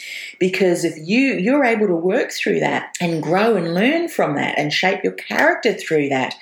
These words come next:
guess what? That beca-, becomes a powerful principle and teaching you can then pass on to your clients.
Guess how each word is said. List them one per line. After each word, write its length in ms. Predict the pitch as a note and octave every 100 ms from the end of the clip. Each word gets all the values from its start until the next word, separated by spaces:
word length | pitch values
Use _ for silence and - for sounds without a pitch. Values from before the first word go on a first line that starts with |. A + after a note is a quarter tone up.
| - - - -
guess 280 | C#4 E4 -
what? 240 | B3 -
That 200 | F#3+ -
beca-, 460 | F#4+ - F#3 - - _ -
becomes 400 | F#3 F3+ D#3+ D3+
a 120 | -
powerful 520 | - - - - - D3+
principle 600 | - G#3+ A#3 - E3+ D3+
and 160 | D3
teaching 640 | D3+ D4 D4+ - D3 C#3 C#3+ - - -
you 160 | F#3
can 160 | G#3 G3+
then 180 | E3 D#3
pass 460 | - D3 C#3+ - -
on 560 | G#3+ C#4+ A#3+ C#3+ E3 F#3 - -
to 160 | - F3
your 240 | D3+ D3
clients. 840 | - D#3+ G#3+ B3+ C3+ - - -